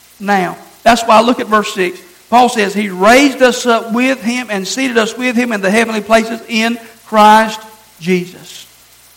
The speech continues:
When Paul speaks of being raised up with Christ, it doesn't refer to His resurrection from the dead, but rather to His ascension. In other words, when Christ ascended into heaven, took His place at the right hand of the Father,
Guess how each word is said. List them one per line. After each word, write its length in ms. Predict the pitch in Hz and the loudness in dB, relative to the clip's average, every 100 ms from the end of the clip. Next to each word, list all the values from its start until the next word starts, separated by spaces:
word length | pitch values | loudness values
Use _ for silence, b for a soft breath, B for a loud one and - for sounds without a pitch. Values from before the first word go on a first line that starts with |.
| _ _ _ _ _ _ _ _ _ _ - | _ _ _ _ _ _ _ _ _ _ -8
When 120 | 214 | 2
Paul 240 | 269 277 | 4 6
speaks 280 | - 285 - | 4 -2 -2
of 60 | 240 | -2
being 220 | 240 220 | 0 4
raised 340 | 262 254 220 | 4 4 2
up 140 | 262 254 | 2 2
with 180 | 208 | -2
Christ, 380 | - 254 254 254 | 2 4 4 2
it 20 | |
doesn't 240 | 262 226 220 | 0 0 -2
refer 280 | 190 247 233 | 0 2 2
to 40 | |
His 120 | 190 | 2
resurrection 520 | 214 196 208 247 240 | 0 0 2 2 0
from 60 | 208 | -8
the 80 | 202 | 0
dead, 240 | 226 240 | 2 2
but 120 | 240 | 0
rather 300 | 226 233 254 | 0 2 2
to 180 | 254 254 | -2 -4
His 300 | 220 254 254 B B | -2 -2 -4 B B
ascension. 440 | 233 220 233 202 214 | -6 -2 -2 -4 -10
In 220 | - - | -12 0
other 160 | 254 240 | 4 4
words, 140 | 226 | 4
when 160 | 208 196 | -2 -2
Christ 480 | 247 277 311 - | 2 6 6 4
ascended 580 | 240 208 - 285 294 285 | -2 -4 -2 -2 -2 -2
into 160 | 262 233 | -2 2
heaven, 340 | 226 254 254 | 4 4 0
took 200 | 269 277 | -6 -6
His 100 | 233 | -6
place 320 | - 269 269 | 2 2 4
at 80 | 277 | 0
the 80 | 240 | 2
right 240 | 240 262 | 4 6
hand 220 | 226 254 208 | 4 0 -4
of 60 | |
the 40 | 190 | 0
Father, 320 | 262 262 | 4 6